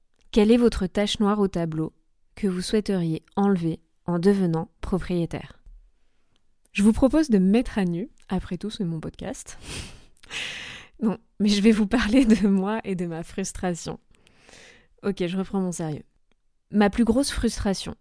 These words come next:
c'est que je voulais montrer que moi aussi je pouvais y arriver. Point.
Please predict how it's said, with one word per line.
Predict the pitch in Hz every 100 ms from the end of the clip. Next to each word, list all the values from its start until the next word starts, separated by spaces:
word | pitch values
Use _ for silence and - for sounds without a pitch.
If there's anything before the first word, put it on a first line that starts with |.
| _ _ _ -
c'est | - 202
que | 220
je | 202
voulais | 220 240
montrer | 226 202 240
que | 233
moi | 185 185 208
aussi | 190 - 196
je |
pouvais | - 185 175 170
y | 160
arriver. | 151 156 - _ _ _ _ _ _ _ -
Point. | - 175